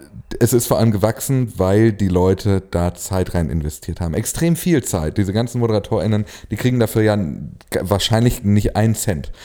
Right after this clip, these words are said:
sondern das ist alles Tätigkeit, weil man daran glaubt, dass Reddit wichtig fürs Internet ist. So, das ist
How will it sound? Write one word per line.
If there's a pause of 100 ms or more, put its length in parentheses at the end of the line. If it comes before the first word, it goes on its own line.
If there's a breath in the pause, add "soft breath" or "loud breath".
(160 loud breath)
sondern
das
ist
alles
Tätigkeit,
weil
man
daran
glaubt,
dass
Reddit
wichtig
fürs
Internet
ist.
So,
das
ist